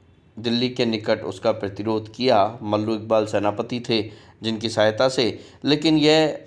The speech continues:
उसका प्रतिरोध असफल हुआ। पराजित होकर महमूद भागकर गुजरात चला गया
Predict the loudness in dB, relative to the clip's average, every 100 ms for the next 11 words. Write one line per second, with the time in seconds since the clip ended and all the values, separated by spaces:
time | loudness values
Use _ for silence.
0 | -8 -8 0 2 2 0 -14 _ _ _
1 | _ _ -2 -2 0 2 2 0 -6 -20
2 | 0 2 2 -2 -2 -4 -4 -6 -8 -10
3 | -20 -20 -20 _ _ _ _ _ 2 4
4 | 4 2 0 2 4 4 2 -4 -2 0
5 | 2 0 -2 2 2 2 0 2 2 -6
6 | -20 _ _ _ _ _ _ _ _ _
7 | -4 -2 4 4 4 0 2 2 4 2
8 | 2